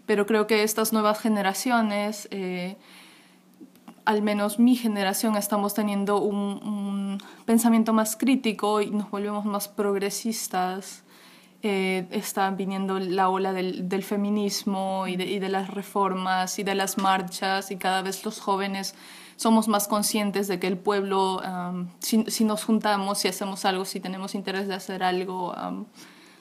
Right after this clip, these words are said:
nos podemos juntar y, y tenemos el poder para, para hacerlo. Digamos, este sentido de empoderamiento es algo que se está desarrollando mucho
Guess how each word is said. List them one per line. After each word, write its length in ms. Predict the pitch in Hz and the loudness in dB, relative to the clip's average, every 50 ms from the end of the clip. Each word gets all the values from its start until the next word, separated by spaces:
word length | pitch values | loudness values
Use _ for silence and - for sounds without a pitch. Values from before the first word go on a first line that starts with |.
| _ _ _ | _ _ _
nos 180 | - 220 208 208 | 2 2 2 4
podemos 360 | - 202 190 185 180 180 180 | 2 2 2 2 0 0 -2
juntar 380 | - - 196 190 175 175 175 180 | -2 -6 -2 0 2 4 4 2
y, 100 | 190 - | 2 0
y 280 | - 190 180 175 170 175 | -2 -4 -4 -4 -4 -4
tenemos 420 | - 175 180 175 175 175 175 - | -4 -2 -2 -2 -2 -2 -2 -4
el 80 | 196 180 | -6 -6
poder 440 | - - 175 170 165 165 180 175 - | -4 -6 -6 -4 -4 -6 -8 -8 -8
para, 380 | 185 165 165 165 180 185 180 - _ | -6 -6 -4 -4 -6 -8 -10 -12 _
para 280 | - 185 190 175 170 180 | -8 -4 -2 0 0 0
hacerlo. 560 | 185 - - - 180 180 175 165 175 - - - - _ - - | -2 -4 -4 -4 -4 -4 -4 -6 -8 -10 -12 -16 -20 _ -14 -12
Digamos, 460 | - 196 185 185 180 180 185 180 - | -10 -10 -8 -6 -6 -6 -6 -4 -4
este 220 | 202 - - 202 | -6 -4 -4 -4
sentido 360 | - - 202 185 196 190 185 190 | -4 -4 -2 0 0 0 2 2
de 180 | 185 175 180 | 0 0 0
empoderamiento 1000 | 190 196 185 185 185 185 180 180 - 175 180 185 180 175 175 175 175 180 180 190 - - - - - 226 196 - _ | 0 0 0 0 0 0 0 -2 -2 -4 -4 -4 -4 -4 -4 -6 -6 -8 -10 -12 -14 -18 -20 -20 -18 -18 -18 -14 _
es 220 | - 185 185 - - | -6 -4 -4 -4 2
algo 480 | - 196 185 180 185 185 180 180 180 | 4 4 4 4 4 2 2 2 0
que 400 | 180 - 180 170 165 160 165 - | 0 -2 -2 -2 -2 -4 -4 -6
se 140 | - - 202 | -8 -8 -10
está 160 | - - 175 | -6 -2 -2
desarrollando 580 | 175 180 180 - 180 - 180 180 175 180 180 180 | -2 -2 -2 -4 -4 -2 0 0 0 -2 -2 -2
mucho 460 | 185 190 190 185 - - 185 180 175 | -4 -6 -6 -6 -6 -6 -6 -6 -8